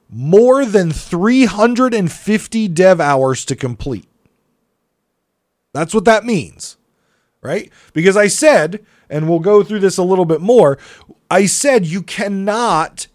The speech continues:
ever budget yourself at max capacity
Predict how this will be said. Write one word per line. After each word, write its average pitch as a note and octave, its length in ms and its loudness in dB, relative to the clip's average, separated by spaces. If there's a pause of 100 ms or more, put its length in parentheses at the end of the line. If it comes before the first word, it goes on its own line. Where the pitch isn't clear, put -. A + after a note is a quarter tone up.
(260)
ever D#3+ 720 0 (240)
budget F#3 640 0
yourself D#3 580 0
at C#3+ 140 -4
max C#3+ 340 -4
capacity D#3 800 -8